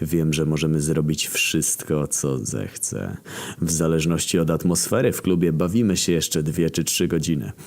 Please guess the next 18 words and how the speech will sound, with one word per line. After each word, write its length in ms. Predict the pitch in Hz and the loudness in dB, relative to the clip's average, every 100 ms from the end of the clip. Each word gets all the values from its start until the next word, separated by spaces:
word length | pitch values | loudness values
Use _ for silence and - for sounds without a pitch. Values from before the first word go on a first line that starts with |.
| - | -4
Następnie 560 | 180 - 220 - 143 98 | 0 0 2 0 2 0
wychodzimy. 420 | 90 92 87 82 67 53 87 - - - - | 0 0 0 0 -2 -4 -12 -16 -14 -12 -6
Pytam, 260 | - 95 92 | -2 0 0
czy 160 | 90 98 | 2 2
odwieźć 320 | 90 92 - | 2 0 2
ją 120 | 95 | 2
do 120 | 92 | 2
domu. 340 | 95 90 73 - - - | 2 2 0 -6 -14 -4
Mówi, 320 | 117 135 117 | 0 2 2
że 140 | 92 95 | 2 0
tak. 300 | - - - - 107 | -2 -6 -10 -12 -8
Patrzy 340 | - 85 - 82 | -4 -2 0 0
na 80 | 80 | 0
mnie 180 | 80 | 0
słodko 400 | 76 - 82 - | 0 0 0 0
swoimi 420 | 80 - 87 85 85 | -2 0 0 2 2
pięknymi 500 | 85 76 92 85 82 | 0 -2 0 2 0
oczami. 500 | 76 76 69 62 | 0 -4 -4 -6